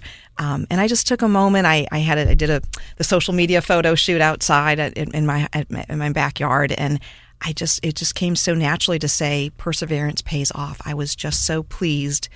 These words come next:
and proud to have this finished, fi-, finished final copy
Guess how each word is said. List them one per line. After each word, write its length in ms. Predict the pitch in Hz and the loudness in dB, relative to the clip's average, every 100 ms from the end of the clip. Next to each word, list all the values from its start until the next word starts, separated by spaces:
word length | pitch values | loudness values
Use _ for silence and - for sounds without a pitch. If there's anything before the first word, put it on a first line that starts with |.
| - - - | -20 -16 -4
and 160 | 180 | -2
proud 360 | - 170 147 151 | 0 0 -2 -4
to 80 | 165 | -6
have 240 | 202 147 | -6 -6
this 180 | 147 - - - - - - - | -6 -8 -10 -20 -20 -20 -20 -4
finished, 460 | 190 180 196 - - | 0 2 0 -2 -4
fi-, 120 | - 151 | -2 2
finished 360 | - 208 - | 4 4 2
final 300 | - 202 165 | 2 2 0
copy 480 | - 165 - 147 | -2 -6 -4 -4